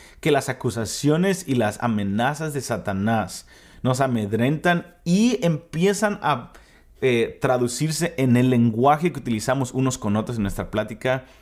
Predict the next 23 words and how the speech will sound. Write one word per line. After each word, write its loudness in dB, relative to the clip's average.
él 4
ya -2
ganó. -2
Pero, 4
ok, 0
este 2
es, -4
este 0
es 2
impresionante. 0
De 0
pronto 2
David 4
entra, 0
entra 2
y, -2
en -2
escena, 0
y 0
es 0
impresionante 0
porque -6
exactamente -2